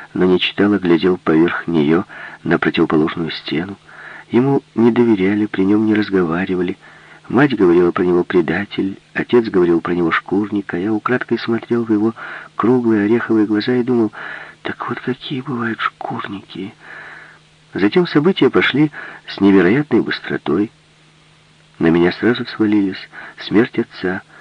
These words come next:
убийство и самоубийство в нашем доме, пожар. А дальше началась Восточная война, и все завертелось так, что я сразу потерял счет времени и событий.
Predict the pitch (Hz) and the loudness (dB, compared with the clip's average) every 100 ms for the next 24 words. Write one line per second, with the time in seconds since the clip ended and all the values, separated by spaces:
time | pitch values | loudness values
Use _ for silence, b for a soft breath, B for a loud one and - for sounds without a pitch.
0 | B B B - 78 101 120 - - 117 | B B B -2 2 4 2 -2 -8 -6
1 | 107 - - 69 71 69 90 117 - 104 | -6 -6 -8 -4 -2 0 -2 -2 -4 -2
2 | 98 85 - 73 69 78 98 - - 69 | -2 -4 -4 -6 -6 -6 -6 -10 -8 -4
3 | 73 73 - - b b b _ _ _ | -2 -2 -6 -12 b b b _ _ _
4 | _ _ _ _ - 76 131 151 - 147 | _ _ _ _ -12 -4 0 2 2 0
5 | - 143 147 143 - 151 151 147 139 123 | 2 0 0 -2 2 2 2 0 0 0
6 | 117 143 160 B B B B B B - | 0 0 -4 B B B B B B -2
7 | 98 - 151 139 135 156 151 131 143 147 | -2 2 2 2 0 2 2 2 -2 -2
8 | - 139 123 131 139 127 123 123 131 - | 0 0 0 0 -2 -2 0 2 0 -2
9 | 131 - 104 127 123 120 113 101 107 - | -2 2 2 4 2 0 -2 -2 -2 -4
10 | - | -10